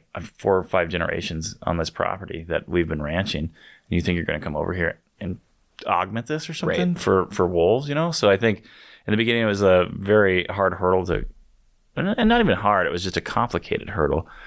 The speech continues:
Speaker 1: to overcome, because they're like, "Well, what is your motivation here?" You know? And I think by, through transparency, honesty, and just, um, being out there, I mean, no matter if it's, like, sideways snow, it's just inclement weather, you're out there all the time, they're like, "Man,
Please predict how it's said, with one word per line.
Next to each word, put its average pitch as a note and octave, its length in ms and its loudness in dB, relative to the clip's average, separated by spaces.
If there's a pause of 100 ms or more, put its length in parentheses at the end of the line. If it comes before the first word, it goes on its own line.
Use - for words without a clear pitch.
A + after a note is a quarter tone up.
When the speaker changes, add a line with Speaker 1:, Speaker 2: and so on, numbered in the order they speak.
(200)
Speaker 1:
to - 100 2
overcome, D#2+ 500 2
because E2+ 360 0
they're F2 120 2
like, E2 160 2
"Well, G2 140 0
what A2 160 2
is G#2 100 -2
your F#2+ 100 0
motivation - 600 -4
here?" D#2 240 -8
You D#2 60 -6
know? D#2+ 240 0 (340)
And G#2 140 2
I - 20 -6
think A#2 380 -2 (480)
by, F2+ 200 4
through A2 200 -2
transparency, F#2+ 800 0
honesty, E2+ 600 -2
and E2+ 120 -4
just, E2+ 240 -2
um, D#2+ 380 0 (140)
being F#2 260 2
out D#2 300 0
there, A#2 420 0
I F2 60 0
mean, F2 160 2
no E2 60 2
matter F2+ 300 4
if F2 80 -2
it's, - 160 -6
like, D#2 220 -2
sideways F2+ 460 0
snow, C3+ 420 4
it's E2+ 380 -2
just - 280 -4
inclement F#2+ 440 0
weather, C3 340 4
you're G2 160 4
out F2+ 120 2
there F2+ 100 0
all D#2+ 80 4
the D2 80 -2
time, B2 320 0
they're G#2 100 4
like, - 240 0
"Man, G#2 300 0